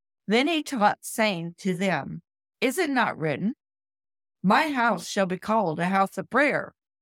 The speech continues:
for all nations'?" But you have made it a den of thieves.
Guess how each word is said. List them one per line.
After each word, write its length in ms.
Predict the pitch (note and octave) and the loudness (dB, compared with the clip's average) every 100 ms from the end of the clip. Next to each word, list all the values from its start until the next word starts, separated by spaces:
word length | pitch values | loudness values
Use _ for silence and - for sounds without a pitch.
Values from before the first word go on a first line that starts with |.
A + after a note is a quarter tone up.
| _ | _
for 240 | G#3 E3 - | -2 0 0
all 460 | F3 A3+ B3+ C#4+ C4+ _ | 2 2 2 0 -4 _
nations'?" 720 | F#3+ F#3+ A3+ A#3 - - - - _ _ _ _ _ _ _ _ _ _ _ _ _ _ _ | -2 0 0 -4 -10 -10 -10 -18 _ _ _ _ _ _ _ _ _ _ _ _ _ _ _
But 260 | F3 F3 - | -4 -2 0
you 160 | B3 C4 | 0 2
have 220 | G3 E3 | 0 0
made 420 | F3 F3+ F3 - - | -2 -2 -2 -4 -4
it 320 | D3 - - _ _ - | -4 -4 -14 _ _ -4
a 140 | E3 | -2
den 360 | D3+ E3+ E3 D3 | -2 -2 0 -2
of 140 | C#3 | -4
thieves. 680 | - F#3+ F3+ - - - - | -4 -4 -2 -6 -10 -16 -18